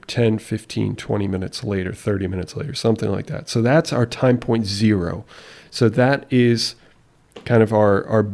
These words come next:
we've got two time points now, without caffeine, without placebo, no infusion whatsoever, and then the addition of caffeine or placebo. Then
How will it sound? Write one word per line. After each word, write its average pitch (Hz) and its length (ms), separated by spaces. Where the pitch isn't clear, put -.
we've 117 180
got 104 240
two 151 240
time 117 280
points 98 380
now, 101 320
without 127 400
caffeine, 127 560
without 110 380
placebo, 110 480
no 107 260
infusion 120 500
whatsoever, 101 520
and 101 180
then 95 140
the 92 100
addition 98 400
of - 100
caffeine 101 520
or 104 100
placebo. 95 640
Then 120 580